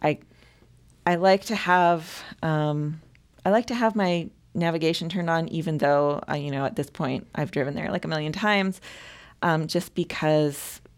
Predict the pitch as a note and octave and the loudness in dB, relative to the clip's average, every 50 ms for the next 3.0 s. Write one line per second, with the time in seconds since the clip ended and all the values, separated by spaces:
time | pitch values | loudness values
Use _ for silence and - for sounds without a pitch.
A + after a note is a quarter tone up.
0 | - - E3+ - - - F3+ E3 F3 D#3+ E3 - - D#3+ D#3 D3+ C#3 C#3+ D3+ C#3+ | -4 -4 -4 -2 -2 -2 -2 0 0 -2 -2 -2 -2 -2 -2 -2 0 0 0 0
1 | C#3 C#3 C#3+ - - D3 - - D3 C#3 C#3 C#3 - G3+ G#3 G3 G3 - - D#3 | 2 0 0 0 -2 -4 -4 -4 -4 -4 -4 -4 -2 0 0 0 0 -2 -2 0
2 | E3 D#3+ D#3+ E3 - - - D3+ D#3 C#3 C3+ D3+ D3+ - D3 D3 D3+ D3 - - | 0 0 0 -4 -4 -6 -6 -6 -6 -6 -4 -4 -4 0 2 2 2 2 0 -2